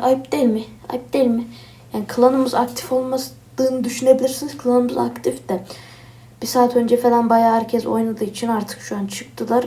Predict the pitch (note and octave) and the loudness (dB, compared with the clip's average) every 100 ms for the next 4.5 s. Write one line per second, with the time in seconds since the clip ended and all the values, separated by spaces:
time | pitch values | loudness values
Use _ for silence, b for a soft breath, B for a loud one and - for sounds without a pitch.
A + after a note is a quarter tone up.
0 | - A3 A3+ G3 G#3+ B3 A3 G#3 G3+ G3+ | -2 -2 0 0 -2 -4 -4 -2 -2 -4
1 | G3 F#3+ G3 G3 - F3+ F#3+ A#3 - - | -6 -6 -6 -6 -6 -4 -4 -4 -6 -6
2 | - A3+ F3+ D#3+ - B B B B B | 0 4 4 2 -4 B B B B B
3 | B - G#3 G3+ - G3 G3 F#3+ E3+ E3+ | B -4 0 0 0 0 0 0 -2 -4
4 | - G#3+ G#3+ G#3+ G#3 | -6 -4 -2 -2 -4